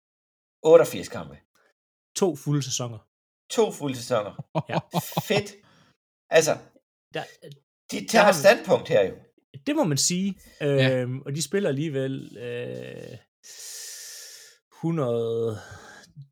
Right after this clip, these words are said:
Speaker 2: toogfirs kampe eller sådan noget.
Speaker 3: Ja, det er, ja.
Speaker 1: De spiller
Speaker 2: De,
Speaker 1: seriøst
Speaker 2: de
Speaker 1: mange
Speaker 2: spiller,
Speaker 1: kampe i baseball.
Speaker 2: de spiller rigtig mange kampe.
Speaker 3: Ja.
Speaker 2: Øhm, men han er rød, og, altså, og, og, øh, Trevor Bauer er ikke en hvem som helst. Er en kæmpe stjerne i baseball.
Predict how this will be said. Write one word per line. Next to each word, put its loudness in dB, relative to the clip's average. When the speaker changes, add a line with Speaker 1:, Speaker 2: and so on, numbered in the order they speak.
Speaker 2:
toogfirs -8
kampe -8
eller -12
sådan -18
noget. -8
Speaker 3:
Ja, -16
det -12
er, -12
ja. -14
Speaker 1:
De -12
spiller -4
Speaker 2:
De, -2
Speaker 1:
seriøst -4
Speaker 2:
de -8
Speaker 1:
mange -2
Speaker 2:
spiller, 0
Speaker 1:
kampe -2
i -6
baseball. -4
Speaker 2:
de 0
spiller 0
rigtig -12
mange -16
kampe. -18
Speaker 3:
Ja. -12
Speaker 2:
Øhm, -2
men -6
han -2
er -4
rød, -2
og, -8
altså, -8
og, -10
og, -8
øh, -8
Trevor -10
Bauer -4
er -8
ikke -8
en -10
hvem -8
som -16
helst. -16
Er -14
en -14
kæmpe -6
stjerne -14
i -20
baseball. -20